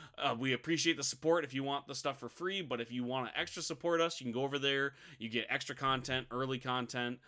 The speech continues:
Um, Shore does, uh, Shore, Shore does,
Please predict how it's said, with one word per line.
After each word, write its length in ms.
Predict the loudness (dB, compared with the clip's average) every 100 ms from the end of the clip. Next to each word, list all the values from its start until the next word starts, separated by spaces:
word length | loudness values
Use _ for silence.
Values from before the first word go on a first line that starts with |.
| -20 -8
Um, 440 | -2 2 4 2 0
Shore 280 | -2 0 2
does, 240 | 2 0 -4 2
uh, 260 | 2 2 -2
Shore, 480 | -2 0 0 -2 -6 _
Shore 280 | -2 4 6
does, 280 | 4 2 -4